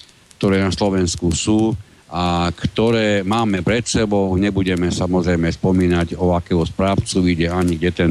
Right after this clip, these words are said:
dom je postavený, pretože to nie je dôležité. V každom prípade dôležité je z neho, dôležité na ňom sú fakty a hlavne výsledky, o čom, o čom tí vlastníci v tomto,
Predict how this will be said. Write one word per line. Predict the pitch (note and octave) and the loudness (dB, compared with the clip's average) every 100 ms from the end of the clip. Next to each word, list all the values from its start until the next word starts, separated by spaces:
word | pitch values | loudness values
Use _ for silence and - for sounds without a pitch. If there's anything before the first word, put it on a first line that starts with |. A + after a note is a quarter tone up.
| E2 | 2
dom | F2 F2 | 2 0
je | D#2+ | 0
postavený, | E2+ E2+ F#2+ F2+ F2 D#2+ | -2 -2 0 0 0 0
pretože | F2 E2+ E2 E2+ D#2 | -2 0 0 0 0
to | D#2 | 0
nie | D#2+ D#2 | 2 0
je | D2+ | 0
dôležité. | D#2+ F#2+ G2+ G2+ G#2 A2+ A#2 E2+ _ _ - - _ - | 2 2 2 0 0 0 0 -4 _ _ -20 -20 _ -2
V | |
každom | A2 A2 G#2+ G2+ | 0 2 0 0
prípade | G#2 G#2 F#2+ F2+ | 0 0 0 0
dôležité | F2 G#2+ A2+ F#2+ G2+ G#2 G2 F2 | 0 0 2 0 0 0 0 0
je | |
z | D#2+ | 0
neho, | F#2+ G2 G2 F2+ - _ - - D#2+ | 2 2 2 0 -6 _ -20 -12 -6
dôležité | F#2 F#2+ A2 G#2 G2+ | 0 2 2 2 0
na | G2 | 0
ňom | G2+ G2 | 2 0
sú | F2 F2 | 0 0
fakty | F2+ F#2 - - A#2 - - _ - _ _ - _ - | 0 -2 -4 -2 -2 -2 -10 _ -20 _ _ -20 _ -4
a | E2+ E2+ E2+ E2 D#2+ | 0 2 2 0 0
hlavne | G2 G#2 G2+ G2+ | 0 2 2 2
výsledky, | G#2+ G#2 - F2+ - - F#2 | 2 0 0 -2 -2 0 0
o | F2 F#2 | 0 -2
čom, | - F#2 F2 E2+ | 0 2 2 0
o | D#2 F2+ F#2+ | -2 -4 -2
čom | F#2 E2+ E2+ | 0 2 0
tí | - E2+ | 0 0
vlastníci | E2+ E2 - F2+ E2 F2 | 0 0 0 0 2 0
v | D#2+ | 0
tomto, | E2+ D#2+ | 0 0